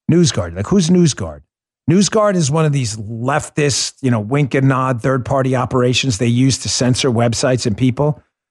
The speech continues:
Well, Tucker picked up the story last night and did a great hit. I'm gonna get to that. Let me get to my last sponsor. I got that. I got your questions. And the John McCain dossier, Evelyn Farkas thing is back.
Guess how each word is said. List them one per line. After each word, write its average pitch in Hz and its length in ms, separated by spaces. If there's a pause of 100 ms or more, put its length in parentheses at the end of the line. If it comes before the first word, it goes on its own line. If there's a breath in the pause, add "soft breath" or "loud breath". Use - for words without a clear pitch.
(380)
Well, 160 160
Tucker 208 360
picked 139 280
up 135 160
the 139 60
story 139 280
last 131 220
night 139 100
and 117 80
did 110 80
a 107 60
great 113 200
hit. 113 120
I'm 107 80
gonna 147 140
get 156 180
to - 100
that. 139 160
Let 135 100
me 156 60
get 160 160
to 147 60
my 135 120
last 127 220
sponsor. 123 280
I 113 40
got 98 140
that. 165 220
I 143 60
got 117 140
your 110 120
questions. 139 460 (280 soft breath)
And 156 180
the 156 60
John 214 440
McCain 220 600
dossier, 202 800
Evelyn 202 400
Farkas 202 520
thing 185 220
is 170 120
back. 196 520